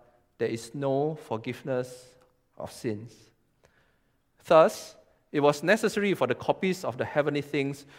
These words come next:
to be purified with these rites, but the heavenly things themselves with better sacrifices than this.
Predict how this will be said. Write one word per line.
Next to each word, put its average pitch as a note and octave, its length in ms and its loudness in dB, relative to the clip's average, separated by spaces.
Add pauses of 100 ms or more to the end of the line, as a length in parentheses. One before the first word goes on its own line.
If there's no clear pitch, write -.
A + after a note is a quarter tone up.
(280)
to D3+ 60 -6
be D3 120 2
purified F#3+ 720 4
with A#2+ 240 -8
these D3 380 -2
rites, - 580 -4 (480)
but C#3+ 140 6
the B2+ 60 2
heavenly D#3+ 360 0
things F3+ 400 -2
themselves D3 920 0 (320)
with A#2 300 -6
better A#2+ 320 2
sacrifices B2+ 1040 -4
than G#2+ 240 -4
this. A2+ 460 -8